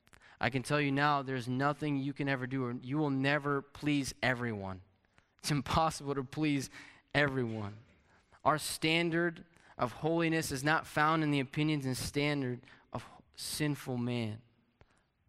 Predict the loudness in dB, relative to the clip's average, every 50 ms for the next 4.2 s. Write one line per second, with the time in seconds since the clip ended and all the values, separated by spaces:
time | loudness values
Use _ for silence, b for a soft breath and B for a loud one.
0 | _ _ _ _ _ _ -6 -4 -2 -2 -4 -6 -6 -2 0 0 0 -2 -4 -4
1 | -2 0 0 0 0 0 0 0 0 0 0 0 0 -2 -2 -2 -2 0 0 0
2 | 0 -2 0 -2 -2 0 0 -2 -2 -4 -4 -10 -6 -2 -2 0 0 0 -2 -2
3 | -4 -4 0 2 2 4 2 2 -2 -2 -2 0 0 -2 -2 -2 -2 -2 -2 -2
4 | -6 -6 -8